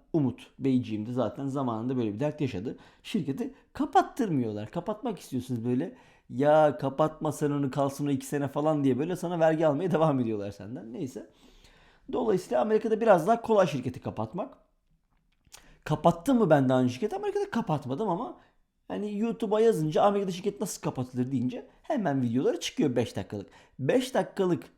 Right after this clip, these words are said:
videosu çıkıyorsa bir olayın kolaydır o iş benim için. Benim hayat şeyim bu mesela. Bir yazılım programlama öğrenmeye çalışıyorum. Şunu bir şey, bir şey öğrenmeye çalışıyorum.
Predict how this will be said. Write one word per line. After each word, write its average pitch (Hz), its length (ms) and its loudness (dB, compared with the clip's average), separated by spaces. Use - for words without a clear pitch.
videosu 170 360 -4
çıkıyorsa 139 540 -6
bir 110 200 -6
olayın 165 360 0
kolaydır 139 440 0
o 104 60 -6
iş - 180 -12
benim 95 140 -10
için. - 200 -20
Benim 254 220 -4
hayat 220 400 -4
şeyim 202 300 -8
bu 185 80 -2
mesela. 110 400 -8
Bir 196 140 -6
yazılım 220 480 -2
programlama 214 520 0
öğrenmeye 196 380 -4
çalışıyorum. 175 420 -6
Şunu 196 220 -8
bir 175 60 -10
şey, 185 140 -12
bir 202 60 -10
şey - 160 -2
öğrenmeye 123 360 0
çalışıyorum. - 440 -12